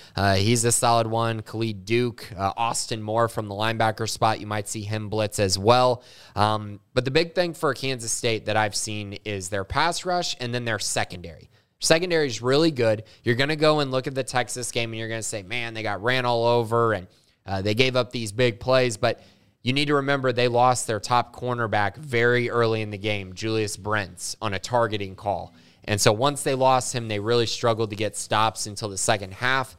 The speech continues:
He'll be back for this one. And their secondary has been awesome. They're in the top twenty-five in passing efficiency.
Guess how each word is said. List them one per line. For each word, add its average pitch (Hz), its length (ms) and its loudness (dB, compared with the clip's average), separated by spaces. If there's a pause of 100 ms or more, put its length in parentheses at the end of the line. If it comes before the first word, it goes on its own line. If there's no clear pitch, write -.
(260)
He'll 127 120 6
be 135 140 0
back 123 280 2
for 117 120 -2
this 107 260 -2
one. 101 360 -4 (640)
And 110 140 -4
their 123 120 4
secondary 120 440 0
has 101 100 -4
been 104 140 -2 (100)
awesome. 101 540 -4 (120)
They're 117 120 4
in 120 60 0
the 113 80 -4
top 123 280 2
twenty-five 120 560 0
in 98 100 -6
passing 123 440 0
efficiency. 127 840 -2